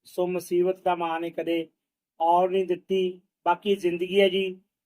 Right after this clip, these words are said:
ਮਾੜੇ ਮੋਟੇ ਦੁੱਖ ਤਕਲੀਫਾਂ ਜੋ ਜ਼ਿੰਦਗੀ ਦੇ ਵਿੱਚ ਚੱਲਦੀਆਂ ਰਹਿੰਦੀਆਂ, ਤਾਂ ਸਭ ਤੋਂ ਪਹਿਲਾਂ ਉਸ ਮਾਂ ਆਦਿ ਸ਼ਕਤੀ ਨੂੰ ਯਾਦ ਕੀਤਾ ਜਾਂਦਾ ਜੀ,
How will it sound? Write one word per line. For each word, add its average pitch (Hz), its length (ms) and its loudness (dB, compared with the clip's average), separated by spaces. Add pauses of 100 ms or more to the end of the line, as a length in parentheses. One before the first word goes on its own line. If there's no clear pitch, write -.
(140)
ਮਾੜੇ 175 240 2
ਮੋਟੇ 175 360 -2
ਦੁੱਖ 170 280 -6
ਤਕਲੀਫਾਂ 165 540 -6
ਜੋ 165 100 -8
ਜ਼ਿੰਦਗੀ 156 360 -8
ਦੇ 165 80 -4
ਵਿੱਚ 156 200 -10
ਚੱਲਦੀਆਂ 156 440 -2
ਰਹਿੰਦੀਆਂ, 170 380 -4 (380)
ਤਾਂ 175 100 0
ਸਭ 180 240 -2
ਤੋਂ 190 120 -2
ਪਹਿਲਾਂ 185 280 2
ਉਸ 175 140 -2
ਮਾਂ 165 440 -4 (260)
ਆਦਿ 160 200 -4
ਸ਼ਕਤੀ - 360 -12
ਨੂੰ 156 160 -10
ਯਾਦ 143 300 -6
ਕੀਤਾ 139 340 -14
ਜਾਂਦਾ 127 300 -16
ਜੀ, 147 160 -14